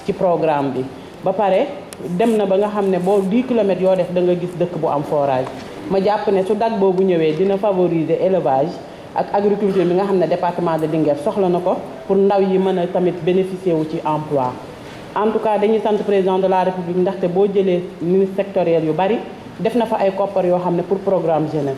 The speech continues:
bi la. Ku la ne la président réussir ko da lay nax. Am réew xëyul sotti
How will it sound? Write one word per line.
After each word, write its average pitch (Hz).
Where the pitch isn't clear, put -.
bi 127
la. 127
Ku 285
la 269
ne 240
la 220
président 196
réussir 180
ko 160
da 156
lay 151
nax. 139
Am 214
réew 202
xëyul 190
sotti -